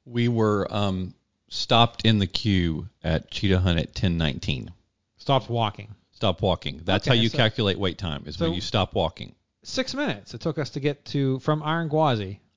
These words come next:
Speaker 1: To a stopping point in the Cheetah
Speaker 2: Yeah,
Speaker 1: Hunt
Speaker 2: we were
Speaker 1: queue.
Speaker 2: in front of Iron Gwazi when I recorded, "Hey, it's ten thirteen."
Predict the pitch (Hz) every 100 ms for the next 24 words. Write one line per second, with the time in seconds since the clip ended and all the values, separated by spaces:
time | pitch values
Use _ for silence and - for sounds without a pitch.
0 | _ - 117 - 120 98 - 95 113 95
1 | 87 85 - 87 85 151 180 175 76 -
2 | 170 208 170 160 156 160 135 131 120 120
3 | 113 117 113 110 131 120 113 104 139 117
4 | 107 - 127 117 113 - 101